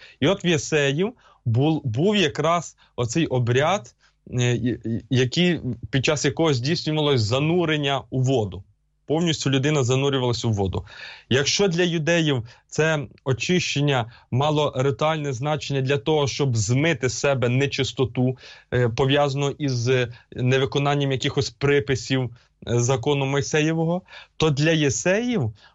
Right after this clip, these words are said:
оце, е, омивання було пов'язане із, е, входженням в общину єсеїв. Ти мав омитися,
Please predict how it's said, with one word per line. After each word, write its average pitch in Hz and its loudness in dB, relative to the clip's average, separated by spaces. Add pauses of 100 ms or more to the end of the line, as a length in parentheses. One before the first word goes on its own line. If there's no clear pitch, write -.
(100)
оце, 160 0
е, 127 -2
омивання 156 0 (320)
було 131 2
пов'язане 160 0
із, 147 2
е, 147 4 (280)
входженням 147 0
в 127 2
общину 151 -2
єсеїв. 107 0 (120)
Ти 147 2
мав 139 0
омитися, 156 0